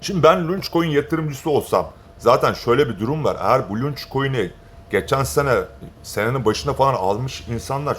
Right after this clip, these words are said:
şu an yüzde kırk yedi zararda görüyorsunuz. Son doksan günde sıfır nokta seksen yedi zararda, son otuz günde de iki nokta otuz yedi zararda. Yani şu doksan günle otuz gün arasında alanlar aslında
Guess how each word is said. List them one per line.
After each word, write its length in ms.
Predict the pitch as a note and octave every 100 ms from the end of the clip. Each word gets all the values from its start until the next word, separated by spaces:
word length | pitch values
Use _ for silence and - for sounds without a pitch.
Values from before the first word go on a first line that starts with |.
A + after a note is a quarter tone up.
| -
şu 80 |
an 80 | C3
yüzde 380 | F#2+ F#2+ G2 A#2
kırk 200 | - C3+ -
yedi 260 | G#2 G#2+ C#3+
zararda 540 | E2 D#2+ F#2+ G2+ G#2+
görüyorsunuz. 520 | F2+ G2 A2 - F#2 -
Son 200 | G#2+ A#2
doksan 440 | A#2+ A#2 - C3+ B2
günde 400 | A2+ A2 D3 D3 - - -
sıfır 360 | - B2 B2+
nokta 220 | A#2+ A#2
seksen 360 | C3+ A#2+ A2+ A#2+
yedi 160 | B2+ C#3+
zararda, 480 | C#3+ B2+ A#2 D3+ - - - -
son 220 | - A#2
otuz 300 | C3 C3 C#3+
günde 280 | C3+ D#3 E3
de 160 | C3 F2+ - - -
iki 240 | A#2 - D#3
nokta 300 | C#3 B2 D3+
otuz 360 | B2+ - B2
yedi 380 | B2+ B2 A#2+ E2 - - -
zararda. 600 | E2+ A2 A2+ A2+ G2 F2 - -
Yani 140 | C3 A#2
şu 160 | A#2
doksan 480 | C#3+ D3+ - E3 D#3
günle 380 | B2+ A2 C#3 D#3
otuz 340 | D3+ C#3 C#3+
gün 120 | C#3
arasında 360 | C3+ B2+ - B2
alanlar 420 | C#3 C#3 C3 C#3+
aslında 520 | C#3 B2 C#3 C#3+ D#3